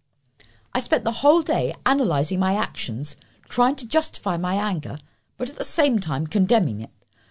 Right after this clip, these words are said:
Who was in the wrong? Her? Me? Both of us? Neither of us. Had I really turned into one of those old men I've encountered who become obsessively territorial over parking spaces and bark at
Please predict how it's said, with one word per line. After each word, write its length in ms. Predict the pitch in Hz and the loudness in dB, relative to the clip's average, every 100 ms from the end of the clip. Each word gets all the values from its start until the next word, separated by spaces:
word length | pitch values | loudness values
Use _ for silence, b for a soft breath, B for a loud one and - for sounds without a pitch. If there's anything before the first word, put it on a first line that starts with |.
| _ - | _ 4
Who 240 | 381 311 | 8 8
was 180 | 156 165 | 6 4
in 120 | 220 | 4
the 100 | 208 | 4
wrong? 420 | 202 226 110 104 - _ | 4 4 4 -4 -12 _
Her? 300 | - 226 302 359 _ | 4 6 4 0 _
Me? 320 | 190 220 254 - - _ | 2 4 2 -2 -14 _
Both 260 | 196 208 202 | 6 6 4
of 100 | 220 | 0
us? 220 | 339 - _ | -2 -4 _
Neither 340 | 339 403 427 156 | 0 0 2 0
of 120 | 135 | 0
us. 320 | 117 - - _ _ _ _ _ _ b b | -4 -4 -12 _ _ _ _ _ _ b b
Had 140 | - 403 | -4 2
I 140 | 494 247 | 4 4
really 340 | 247 294 180 | 4 2 0
turned 320 | 151 170 135 | 0 2 2
into 180 | 131 143 | 0 -2
one 160 | 151 165 | 0 2
of 100 | 156 | 4
those 200 | 165 165 | 4 6
old 240 | 185 160 | 2 2
men 260 | 160 190 123 | 0 0 0
I've 160 | 120 | -4
encountered 600 | 135 143 180 135 110 113 - b b b | -6 -6 -2 -4 -4 -10 -12 b b b
who 80 | 190 | -2
become 380 | 220 - 214 190 | -2 0 0 0
obsessively 800 | 196 - - 320 - 151 131 143 | -4 -4 -2 -2 -2 -4 -6 -6
territorial 720 | - 175 - 240 233 117 113 | 0 0 2 2 2 0 -2
over 180 | 139 160 | -4 -2
parking 460 | - 240 240 123 | 0 0 0 -6
spaces 580 | - - 147 - 101 - b b b b | -4 -2 -4 -4 -8 -8 b b b b
and 260 | 190 190 - | 2 2 2
bark 320 | 254 180 - | 2 2 -2
at 160 | 160 | -4